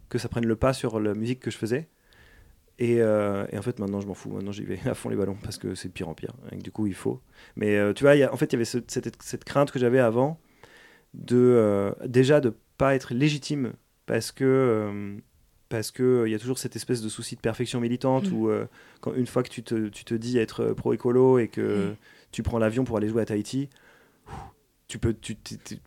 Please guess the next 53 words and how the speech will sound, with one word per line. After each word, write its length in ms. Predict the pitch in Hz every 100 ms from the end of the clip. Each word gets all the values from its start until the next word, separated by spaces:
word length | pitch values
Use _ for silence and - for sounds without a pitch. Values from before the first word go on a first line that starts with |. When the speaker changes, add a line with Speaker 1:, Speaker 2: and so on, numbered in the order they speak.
| -
Speaker 1:
vite, 200 | 120 131
t'es 100 | -
pas 160 | 113 110
très 120 | 110
cohérent, 280 | 107 104 95
quoi. 200 | - - 107
Vite, 160 | 113
tu 80 | -
peux 80 | -
t'en 140 | - 101
prendre 180 | 110
plein 120 | 104 107
la 100 | 101
tronche, 260 | 120 127 - -
juste 260 | - 110 -
de 140 | - 107
manière 260 | 101 104
justifiée, 460 | 104 104 107 - 131
parce 220 | 127 98
que, 100 | -
euh, 400 | 113 110 98 95 - -
tu 120 | -
fais 120 | - 101
pas 100 | 101
d'efforts, 500 | 98 117 123 123 -
alors 220 | 104 98
que 80 | -
tu 120 | -
mets 120 | 107
en, 180 | 101 98
enfin, 260 | 104 - 101
tu, 280 | - 110 107
tu, 240 | - 110
tu 140 | - 107
diffuses 300 | 107 - 113
ce 120 | 107
message-là. 400 | 101 113 107 104 - - - - - _
Mais 140 | - 131
en 60 | 127
fait, 120 | 151
maintenant, 220 | 123 127
je 120 | 127
m'en 100 | 117
fiche 420 | 104 131 131 - -
parce 180 | 113 113
que 120 | -
je 100 | 117
suis 140 | - 110
plus, 760 | - 120 110 107 104 98 98 -
peut-être 220 | - 104
plus 160 | 110 107
assuré 340 | - 117 120
aussi, 460 | 117 - 151 156